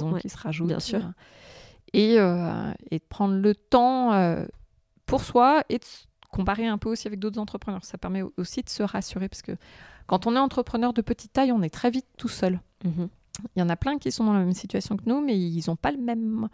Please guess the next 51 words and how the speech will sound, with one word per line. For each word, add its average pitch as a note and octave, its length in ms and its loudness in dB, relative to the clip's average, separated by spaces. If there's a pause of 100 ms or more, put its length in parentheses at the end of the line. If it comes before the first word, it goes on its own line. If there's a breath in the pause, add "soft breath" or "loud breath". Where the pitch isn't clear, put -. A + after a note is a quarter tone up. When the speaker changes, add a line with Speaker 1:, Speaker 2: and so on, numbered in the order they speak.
(320 soft breath)
Speaker 1:
horaire F#3 540 -2
et F3 100 -4
autres. F3 380 0
Et - 20 -8
puis, E3 300 -8
à, D3+ 200 -8
à E3+ 100 -8
quatre - 200 -8
heures F3 80 -4
et F3 40 -2
demie, G3 160 -2
ils G3+ 60 -2
vont E3 80 -4
chercher - 300 -8
les F3+ 140 -4
enfants. F3+ 460 -10
C'est - 140 -16
là E3+ 120 -6
où E3+ 80 -6
on E3+ 80 -6
aurait E3 140 -8
bien F3 120 -10
fait - 140 -12
une F3+ 60 -6
réunion E3+ 480 -6
ou E3+ 60 -4
un D3 60 -4
Speaker 2:
Mais F#3 100 0
Speaker 1:
point E3+ 100 0
Speaker 2:
on - 20 0
a F3 60 2
Speaker 1:
ou F3 40 2
Speaker 2:
les F3+ 80 4
Speaker 1:
un - 40 4
Speaker 2:
mêmes E3+ 100 4
Speaker 1:
truc. E3 80 0
Speaker 2:
problématiques, E3+ 540 -2
quoi. - 120 -10 (100)
Speaker 1:
Voilà. - 120 -10 (440 soft breath)
Donc, F3+ 440 -4
euh, E3+ 640 -6 (180)
c'est, - 420 -8
euh, D3 60 -6 (480)
c'est - 160 -8
de D3 100 -6
rappeler F#3+ 360 -2
aussi G#3 320 -4
que - 80 -14
c'est, F#3 460 -6
pour - 160 -8
être - 300 -10